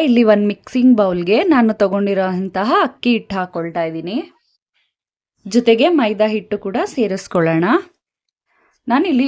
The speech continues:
ಓಂ ಕಾಳನ್ನ ಈ ರೀತಿ ಕೈಯಲ್ಲೇ ಕ್ರಷ್ ಮಾಡ್ಬಿಟ್ಟು ಹಾಕೊಳ್ತಾ ಇದ್ದೀನಿ. ಜೊತೆಗೆ ಚಿಲ್ಲಿ ಪೌಡರ್ ಹಾಕೊಳ್ಳೋಣ.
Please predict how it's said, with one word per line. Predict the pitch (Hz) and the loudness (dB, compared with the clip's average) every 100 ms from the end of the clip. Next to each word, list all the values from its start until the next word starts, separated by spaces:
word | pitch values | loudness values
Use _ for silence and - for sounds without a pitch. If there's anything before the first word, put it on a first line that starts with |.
| - | 0
ಓಂ | 208 254 | 2 0
ಕಾಳನ್ನ | 285 247 208 214 226 | 2 0 2 0 0
ಈ | 196 | -2
ರೀತಿ | 180 254 | -4 -6
ಕೈಯಲ್ಲೇ | 247 202 196 208 220 | -2 -2 0 0 -2
ಕ್ರಷ್ | 226 202 202 - | -2 -6 -6 -2
ಮಾಡ್ಬಿಟ್ಟು | 247 190 202 196 | 0 0 -8 -6
ಹಾಕೊಳ್ತಾ | 185 - 175 175 175 | -10 -8 -10 -6 -6
ಇದ್ದೀನಿ. | 165 165 180 311 - _ _ _ _ _ _ _ _ _ _ _ _ _ _ _ _ _ - | -6 -8 -8 -10 -10 _ _ _ _ _ _ _ _ _ _ _ _ _ _ _ _ _ -16
ಜೊತೆಗೆ | 185 208 214 220 370 | -6 -4 -2 -2 -4
ಚಿಲ್ಲಿ | - 220 214 | -2 -4 -2
ಪೌಡರ್ | 214 185 185 180 | -2 -2 -2 -2
ಹಾಕೊಳ್ಳೋಣ. | 180 175 175 165 160 | -6 -4 -4 -2 -2